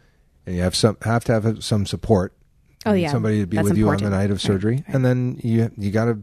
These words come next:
Speaker 1: you know, recognize that you're gonna spend some money on this.
Speaker 2: Oh, it's not,
Speaker 1: It ain't
Speaker 2: it's
Speaker 1: cheap.
Speaker 2: not cheap. Nor,
Speaker 1: Surgery
Speaker 2: nor
Speaker 1: ain't
Speaker 2: should
Speaker 1: cheap.
Speaker 2: it be. You know,
Speaker 1: No,
Speaker 2: these are
Speaker 1: it's
Speaker 2: complex operations.
Speaker 1: For sure. And there are very few people that really
Speaker 2: Yeah.
Speaker 1: do them all the time.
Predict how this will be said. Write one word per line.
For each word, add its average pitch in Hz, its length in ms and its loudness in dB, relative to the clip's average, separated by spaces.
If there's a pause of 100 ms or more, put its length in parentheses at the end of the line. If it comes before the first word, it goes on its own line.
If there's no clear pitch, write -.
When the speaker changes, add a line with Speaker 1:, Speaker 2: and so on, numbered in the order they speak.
(260)
Speaker 1:
you 104 80 0
know, 101 80 2
recognize 95 500 2
that 95 80 -4
you're 101 160 -8 (360)
gonna 107 140 0
spend 120 280 0
some 101 100 -6
money 156 180 -4
on - 140 -10
this. - 240 -20 (540)
Speaker 2:
Oh, 180 100 2
it's - 220 -2
not, 190 160 -2
Speaker 1:
It 165 80 4
ain't 226 180 -2
Speaker 2:
it's 208 140 0
Speaker 1:
cheap. 240 80 -4
Speaker 2:
not 214 260 0
cheap. 175 320 -2 (260)
Nor, 311 200 2
Speaker 1:
Surgery 311 160 0
Speaker 2:
nor 339 80 2
Speaker 1:
ain't 370 80 0
Speaker 2:
should 415 180 0
Speaker 1:
cheap. 381 60 2
Speaker 2:
it 233 80 -2
be. 147 260 -6
You 214 140 -6
know, 220 80 2
Speaker 1:
No, 196 80 2
Speaker 2:
these 175 80 -2
are - 60 2
Speaker 1:
it's - 100 -4
Speaker 2:
complex 262 680 -2 (160)
operations. 220 880 -2
Speaker 1:
For - 140 -2
sure. 87 320 2 (220)
And 85 260 -8
there 87 140 -2
are 87 40 -2
very 98 260 2
few 104 160 -2
people 85 360 0
that 82 220 -8
really 101 380 0
Speaker 2:
Yeah. - 40 -4
Speaker 1:
do 85 140 -6
them 80 180 -10
all 76 220 -10
the 73 80 -12
time. 69 320 -14